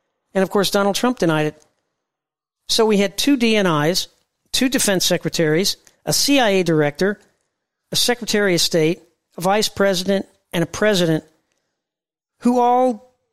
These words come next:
pled complete ignorance of such a thing. Now,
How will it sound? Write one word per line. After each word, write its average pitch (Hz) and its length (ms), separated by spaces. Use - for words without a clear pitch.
pled 247 340
complete 254 500
ignorance 320 480
of 165 80
such - 240
a 160 60
thing. 120 260
Now, 240 260